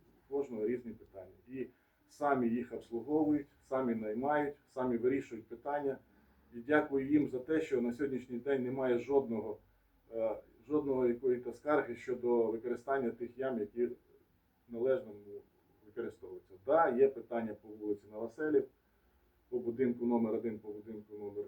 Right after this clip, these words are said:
два та по будинку номер п'ять. Проводиться, відповідно,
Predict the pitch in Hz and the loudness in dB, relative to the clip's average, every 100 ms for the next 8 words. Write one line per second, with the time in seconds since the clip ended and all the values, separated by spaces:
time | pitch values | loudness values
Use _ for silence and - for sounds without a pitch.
0 | - 104 104 110 113 98 - 104 113 110 | -10 -20 -12 -2 0 0 -6 -14 -16 -16
1 | 104 101 101 104 104 - 151 156 - _ | -18 -16 -16 -12 -12 -2 0 0 -2 _
2 | _ _ _ _ _ _ _ _ _ _ | _ _ _ _ _ _ _ _ _ _
3 | _ _ _ - 139 151 139 123 117 117 | _ _ _ -2 4 6 6 4 0 0
4 | 123 123 120 110 | 2 0 0 -6